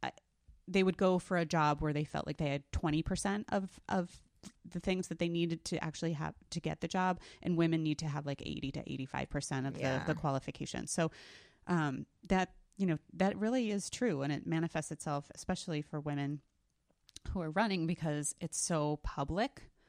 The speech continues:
Speaker 1: Like, you aren't just going for a job interview and bombing in front of, you know, potentially three to five people as an interview panel. Like,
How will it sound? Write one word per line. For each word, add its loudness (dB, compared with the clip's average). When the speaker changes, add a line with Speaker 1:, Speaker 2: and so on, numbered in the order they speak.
Speaker 1:
Like, 0
you 4
aren't 4
just -2
going 0
for -2
a 0
job 2
interview -2
and -2
bombing 0
in 2
front 0
of, -4
you -2
know, 0
potentially 4
three 0
to -2
five -2
people -2
as -2
an -4
interview 2
panel. 2
Like, -2